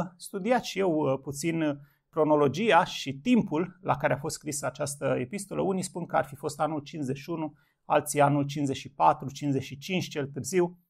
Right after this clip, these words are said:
Oricum, în prima perioadă a scrierii epistolelor este printre primele epistole scrise de către apostolul Pavel. Se pare că el a trăit undeva până spre anul șaizeci și șapte. În momentul acela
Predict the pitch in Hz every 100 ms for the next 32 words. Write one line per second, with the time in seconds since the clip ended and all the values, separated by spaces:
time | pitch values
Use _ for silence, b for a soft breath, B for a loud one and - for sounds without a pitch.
0 | _ - 175 196 160 139 214 185 131 143
1 | 135 143 139 127 - 170 160 135 131 135
2 | 123 185 185 170 160 151 139 139 - 143
3 | 156 151 143 135 123 _ - 220 185 135
4 | 131 139 139 123 127 - - 175 185 226
5 | 214 _ _ 131 135 139 139 139 143 139
6 | 123 160 202 151 - 139 247 233 - 185
7 | 165 147 160 151 143 135 139 143 147 139
8 | 131 - 131 135 131 - 143 123 - -
9 | - 202 - - 180 _ _ _ _ _
10 | 131 139 156 226 196 156 143 208 214 208